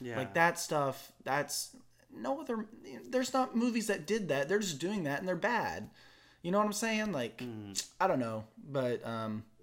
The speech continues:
Speaker 2: <laughs> that's, that's our soapbox, I guess, or that's
Speaker 1: Yeah.
Speaker 2: our
Speaker 1: You know, we don't have really a clear point 'cause it's a more nuanced issue than just,
Speaker 2: Definitely.
Speaker 1: uh, a plot twist good or plot twist bad, but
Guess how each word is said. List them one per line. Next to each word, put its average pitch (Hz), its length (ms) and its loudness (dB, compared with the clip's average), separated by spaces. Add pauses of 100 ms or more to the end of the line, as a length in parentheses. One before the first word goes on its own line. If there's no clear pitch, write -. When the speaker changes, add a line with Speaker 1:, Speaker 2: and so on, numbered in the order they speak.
(140)
Speaker 2:
<laughs> - 340 -20
that's, 160 420 2
that's 151 400 4
our 139 160 6
soapbox, - 880 2
I 151 100 6
guess, 143 460 4
or 151 80 2
that's 147 160 4
Speaker 1:
Yeah. 147 420 12 (340)
Speaker 2:
our 170 60 4
Speaker 1:
You 185 140 10
know, 208 240 10
we 202 100 8
don't 214 220 8
have 190 360 8
really 185 280 6
a 160 60 4
clear 180 280 6
point 175 440 6
'cause 143 180 0
it's 127 160 -6
a 143 80 -2
more 151 220 4
nuanced 143 560 2
issue 151 500 0 (140)
than 139 400 0
just, 143 100 2
Speaker 2:
Definitely. 143 680 6
Speaker 1:
uh, 131 40 2 (540)
a - 80 -8
plot 151 340 4
twist 156 260 -2
good 143 240 2
or 135 80 0
plot 135 320 0
twist 139 320 -6
bad, 127 420 4
but 113 260 -6